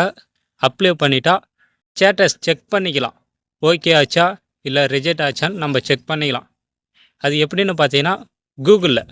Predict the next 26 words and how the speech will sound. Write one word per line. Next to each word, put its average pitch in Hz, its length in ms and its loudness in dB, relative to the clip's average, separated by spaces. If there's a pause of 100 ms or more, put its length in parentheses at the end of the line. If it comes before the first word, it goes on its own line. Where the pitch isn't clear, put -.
(120)
அக்ரி 147 300 0
ஸ்டாக் 139 380 -4 (920)
வெப்சைட் 160 420 -2 (320)
ஓப்பன் 147 320 -2
பண்ணீங்கன்னா, 123 400 -2 (180)
ஃபஸ்ட்டு 143 340 -8
ஃபார்மர் 160 480 0
ரெஜிஸ்டர்னு 131 580 -4 (480)
லிங்க் 151 260 -4
ஒண்ணு 127 220 0
வரும் 117 220 -6
ஃபஸ்ட்லே. 120 380 -4 (380)
அதை 139 180 0
கிளிக் 156 320 -8
பண்ண 165 240 0
உடனே 135 300 -2 (1300)
ஓப்பன் 160 280 0
ஆகும் 127 220 0
அக்ரி 127 220 -4
ஸ்டாக் 123 380 -2
இது 120 300 -6 (100)
லாகின். 127 420 0 (800)
அதுல 135 240 -2
மேல 180 300 0
பார்த்தீங்கன்னா, 139 440 -4
டேஷ்போர்ட், 160 520 -4